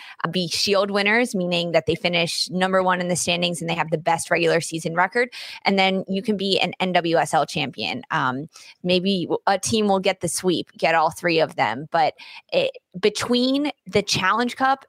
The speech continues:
and the regular season, teams are guaranteed fourteen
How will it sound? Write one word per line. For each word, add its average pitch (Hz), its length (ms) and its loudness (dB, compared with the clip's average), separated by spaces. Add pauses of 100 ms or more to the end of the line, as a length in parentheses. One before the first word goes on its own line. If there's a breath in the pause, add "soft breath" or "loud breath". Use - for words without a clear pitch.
(100)
and 202 200 2
the 226 60 0
regular 190 400 2
season, 160 480 0 (380 loud breath)
teams 208 500 0
are 190 100 2
guaranteed 175 640 0
fourteen 202 960 -2